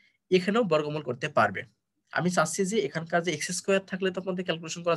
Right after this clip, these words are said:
যাবে না, তোমরা অসমতে জানো যে এক্স স্কয়ার থাকলে তো calculation করা যাবে না, আমাদের এক্স এ নিয়ে আসতে হবে। কারণ আমাদের অসমতার answer হয় কি, এরকম হতে পারে, যে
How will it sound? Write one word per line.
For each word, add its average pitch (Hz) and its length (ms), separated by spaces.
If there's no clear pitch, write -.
যাবে 170 220
না, - 40
তোমরা 165 200
অসমতে 175 380
জানো 135 180
যে 143 80
এক্স 143 180
স্কয়ার 180 160
থাকলে 180 180
তো 185 60
calculation 165 320
করা 170 140
যাবে 185 140
না, 202 100
আমাদের 147 180
এক্স 190 260
এ - 80
নিয়ে 131 120
আসতে - 200
হবে। 120 120
কারণ 151 160
আমাদের 165 280
অসমতার 180 380
answer 151 240
হয় 151 180
কি, 107 100
এরকম 202 280
হতে 160 200
পারে, 131 140
যে 131 120